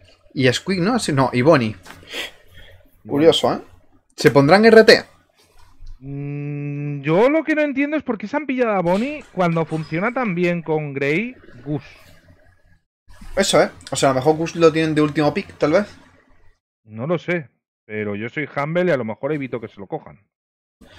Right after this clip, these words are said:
Speaker 1: No, un Gus
Speaker 2: Pero
Speaker 1: aquí
Speaker 2: también está Grom libre.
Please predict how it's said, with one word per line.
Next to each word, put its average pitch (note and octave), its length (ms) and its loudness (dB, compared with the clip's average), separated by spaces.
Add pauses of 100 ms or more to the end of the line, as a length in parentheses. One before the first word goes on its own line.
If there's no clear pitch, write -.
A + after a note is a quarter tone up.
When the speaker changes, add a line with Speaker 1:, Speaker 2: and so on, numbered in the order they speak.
(480)
Speaker 1:
No, F3 120 4
un F3+ 100 2
Gus F#3 200 -2
Speaker 2:
Pero G3 120 4
Speaker 1:
aquí - 100 -4
Speaker 2:
también C#3+ 220 2
está F#3+ 260 0
Grom F#3 540 2
libre. F#3+ 640 2